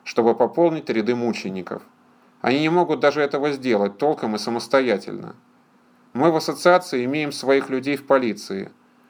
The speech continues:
обученных и оснащённых оружием, иначе всё должно было быть давно пойти прахом".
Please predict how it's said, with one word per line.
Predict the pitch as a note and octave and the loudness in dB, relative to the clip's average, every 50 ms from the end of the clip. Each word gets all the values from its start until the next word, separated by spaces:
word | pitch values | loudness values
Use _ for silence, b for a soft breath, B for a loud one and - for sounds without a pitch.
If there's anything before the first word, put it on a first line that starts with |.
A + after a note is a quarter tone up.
| b | b
обученных | - - B2 A#2+ D3+ E3 - - C#3+ A#2 A2+ - - | 2 2 2 4 2 0 0 0 -2 -2 -2 0 2
и | A#2 | 2
оснащённых | A2+ - - A#2+ A#2 - - D3 C#3+ C#3+ C3+ - | 2 2 -2 -6 -4 -2 -2 -2 -2 -2 0 2
оружием, | C#3+ C#3 C3+ A2+ G2 G2 G2+ F#2+ F#2+ F#2+ G2+ - b b b b b b b b b | 2 2 2 0 -2 -6 -6 -8 -8 -8 -12 -16 b b b b b b b b b
иначе | A#2 B2 C3+ C#3+ C3+ - C#3 | -2 0 0 0 0 -2 -4
всё | - - - E3+ E3 | -4 0 0 2 4
должно | D3+ C#3+ C#3 A#2+ B2 C#3 D3+ C#3 | 4 4 4 2 0 -2 -4 -2
было | C3 C3+ B2 A#2 A#2 | 0 0 2 2 0
быть | G#2+ C3 C#3 A#2+ | -2 -4 -6 -2
давно | G2+ A#2+ A2+ G#2+ C3 C#3+ C#3 | 0 0 0 2 0 -4 -2
пойти | - B2+ A2+ A2+ - C3+ | 0 0 0 0 -2 -6
прахом". | B2+ - - A2+ G#2 G2+ - G2 G2 G#2 - | -2 2 2 2 2 0 -4 -10 -14 -16 -18